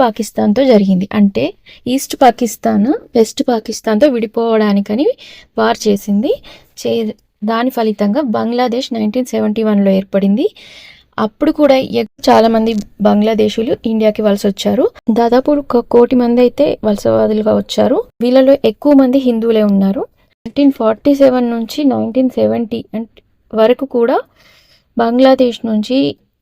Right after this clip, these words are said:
పాకిస్తాన్ నుంచి ఇండియాకి వలసవాదులు వస్తూనే ఉన్నారు, శరణార్థులుగా వస్తూనే ఉన్నారు. ఇలా వలస వచ్చిన వీళ్ళందరికీ ఇందిరాగాంధీ ప్ర-, ప్రధానమంత్రిగా ఉన్నప్పుడు వీళ్ళందరికీ పర్మనెంట్ సెటిల్మెంట్స్ అయితే కల్పించింది.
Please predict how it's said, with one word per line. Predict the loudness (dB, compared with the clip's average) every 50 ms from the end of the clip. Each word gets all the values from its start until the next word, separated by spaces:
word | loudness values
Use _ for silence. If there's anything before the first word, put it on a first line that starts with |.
| _ -4
పాకిస్తాన్ | -4 -4 -6 -8 -12 -6 0 2 2 2 2 0
నుంచి | 0 0 0 -2 -2 -4 -6 -6 -6
ఇండియాకి | -4 -2 -2 -2 -2 -4 -2 -2
వలసవాదులు | -2 0 0 0 -2 -2 -4 -2 0 0 0 0 0 0 -2
వస్తూనే | -2 -4 -4 -4 -4 -2 -2 -2 -2
ఉన్నారు, | 0 0 0 0 2 0 0
శరణార్థులుగా | 0 0 0 0 2 0 0 0 0 0 0 0 0 2 2 2 0 -2 -6 _ _ _ -14 _ -6
వస్తూనే | -6 -6 -6 -4 -2 0 2 2
ఉన్నారు. | 2 2 2 2 0 0 -2 -4 -6 -10 -20 -20 _ _ _ _ _ _ _ _ _ _ _ _ 2
ఇలా | 4 4 4 4
వలస | 4 4 2 2 4 2
వచ్చిన | 2 2 4 2 4
వీళ్ళందరికీ | 4 4 4 4 4 4 4 4 2 0 0 -2 0 2 2 2 0 -2 -20 -20 -20 -6 -2
ఇందిరాగాంధీ | 0 2 4 4 6 6 6 4 4 2 2 2 0 0 0 0 -2 -2 -4 -4 -8 -10 -20 -20 -20 _ _ -10 -4 0
ప్ర-, | 2 4 4 4 4 4 2 2 2
ప్రధానమంత్రిగా | 4 4 4 4 4 4 2 2 2 2 4 4
ఉన్నప్పుడు | 6 6 4 4 2 0 0 0 2 2 2 0 -2 -6 -4
వీళ్ళందరికీ | -2 0 0 0 0 -2 -4 -4
పర్మనెంట్ | -2 0 2 2 2 2 2 2 2 2 2
సెటిల్మెంట్స్ | 0 0 0 0 2 2 2 0 0
అయితే | -2 -2 -2 -2
కల్పించింది. | -2 0 -2 -2 -2 -4 -6 -4 0 2 2 2 4 2 0